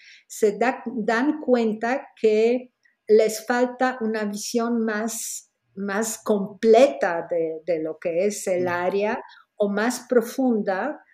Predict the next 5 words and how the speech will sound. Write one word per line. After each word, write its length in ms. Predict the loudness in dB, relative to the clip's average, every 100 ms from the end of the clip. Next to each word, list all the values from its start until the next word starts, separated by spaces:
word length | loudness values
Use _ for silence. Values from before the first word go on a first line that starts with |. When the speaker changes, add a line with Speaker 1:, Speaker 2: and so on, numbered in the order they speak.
| _ _
Speaker 1:
de 220 | -4 -4
fundamentos 1400 | -2 -4 0 0 2 2 0 0 0 2 0 -4 -14 _ _ _
o 200 | -4 0
de 140 | 0 0
tendencias, 1040 | -2 -4 -2 0 0 -2 -4 -2 -6